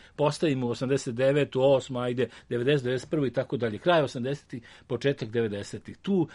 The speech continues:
tu smo mi negde stali. Mogu mi neko da kaže, „Pa šta se to dogodilo za ovih trideset godina?” Jeste, ostvarene su značajni napreci u, u nauci, tehnici,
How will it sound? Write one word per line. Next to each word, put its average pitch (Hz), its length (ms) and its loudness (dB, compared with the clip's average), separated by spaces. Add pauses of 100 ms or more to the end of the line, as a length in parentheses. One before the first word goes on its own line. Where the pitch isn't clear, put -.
(100)
tu 196 120 4
smo 196 140 -2
mi 180 120 -2
negde 160 260 -2
stali. 98 460 -4 (120)
Mogu 156 180 0
mi 160 100 -2
neko 170 240 -2
da 139 100 0
kaže, 151 320 -2
„Pa 139 100 -6
šta 233 140 -4
se 190 100 -8
to 190 120 -2
dogodilo 127 600 0 (140)
za 113 160 -2
ovih 123 160 2
trideset 123 440 -4
godina?” 104 320 -2
Jeste, 120 420 0
ostvarene 107 540 -6
su 95 240 -12 (100)
značajni 110 540 0
napreci 101 640 -4
u, 101 240 -6
u 101 180 -8
nauci, 101 500 -4
tehnici, - 480 -8